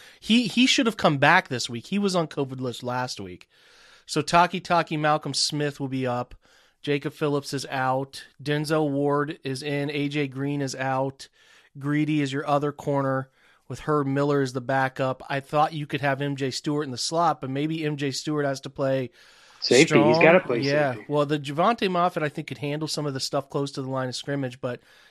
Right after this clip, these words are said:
Speaker 1: you're looking at Moffitt and Richard LeCounte, and I'm sure if somebody's listening to this and has a fantastic list, you might have known, you might know something we don't at this point. We might have missed something. The good thing is all the specialists are still able to play, so that's holding in place. It is,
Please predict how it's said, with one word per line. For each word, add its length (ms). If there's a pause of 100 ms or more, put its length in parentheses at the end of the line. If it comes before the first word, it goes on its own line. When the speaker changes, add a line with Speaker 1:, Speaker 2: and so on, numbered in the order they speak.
Speaker 1:
you're 120
looking 260
at 80
Moffitt 420
and 80
Richard 260
LeCounte, 360
and 100
I'm 80
sure 240
if 80
somebody's 460
listening 320
to 100
this 220
and 80
has 160
a 40
fantastic 640
list, 540 (640)
you 220
might 220
have 320 (480)
known, 420
you 140
might 180
know 160
something 320
we 100
don't 260
at 100
this 160
point. 180
We 100
might 200
have 100
missed 240
something. 320
The 80
good 180
thing 140
is 160
all 80
the 80
specialists 640
are 60
still 260
able 200
to 60
play, 380 (460)
so 120
that's 300
holding 240
in 140
place. 400
It 120
is, 360